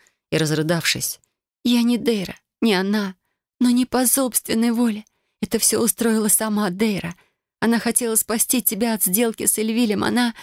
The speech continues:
она..." Губы дрожали. Я тряслась, как осиновый лист на ветру.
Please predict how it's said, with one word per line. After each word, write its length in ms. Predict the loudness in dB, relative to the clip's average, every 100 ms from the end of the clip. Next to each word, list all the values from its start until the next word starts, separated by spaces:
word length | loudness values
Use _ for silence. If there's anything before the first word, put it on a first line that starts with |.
| -20 _ _ _
она..." 400 | 0 2 2 0 -2 _ _ _ _ _ _ _
Губы 300 | 0 2 2
дрожали. 680 | 0 2 2 2 0 -2 -6 _ -6
Я 160 | -2 -2
тряслась, 500 | 0 0 2 0 0
как 220 | -4 -2
осиновый 480 | 0 0 0 2 2
лист 240 | 0 0
на 80 | -2
ветру. 340 | -2 -4 -6